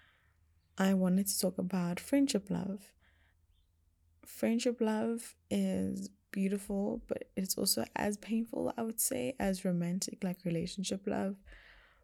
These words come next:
Because I say this 'cause I went through a friendship breakup, um, early, no, late twenty twenty-three. And, I mean, we're in, like, early twenty twenty-four now, and it still hurts,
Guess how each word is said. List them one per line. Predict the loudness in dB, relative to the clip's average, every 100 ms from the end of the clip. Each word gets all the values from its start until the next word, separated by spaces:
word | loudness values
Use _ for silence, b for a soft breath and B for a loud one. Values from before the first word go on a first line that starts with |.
| 4
Because | 4 4 -2 0 0 -2 -4 _ _ 0
I | 4
say | 6 6
this | 4 0
'cause | 0 -4 0
I |
went | 2 2 0 0
through | -2
a | -2
friendship | -2 -4 -4 -4
breakup, | -4 -4 -4 -6 -8 _ _ _ -8
um, | -4 -2 -2 -4 -4
early, | 0 0 0 -2 -2 -6 -10 _ _ _ _ _
no, | 2 4 2 -2 -2
late | 0 2 0 -2
twenty | -2 0 0
twenty-three. | 0 -2 -4 -4 -2 -2 -2 -6 b b b b b b b _ -2
And, | 2 2 2 2 0 -2 -2 -4 -4 _ _ _ _ _ _ _ _ _ _ _ _ -8 -6 0
I |
mean, | 4 4
we're | 4
in, | 2 0 -4
like, | -8 -4
early | -2 0
twenty | -2 -2 -2
twenty-four | -4 -6 -4 -2
now, | 0 0 0
and | -2
it | 2
still | 2 4 4
hurts, | 2 -2 -4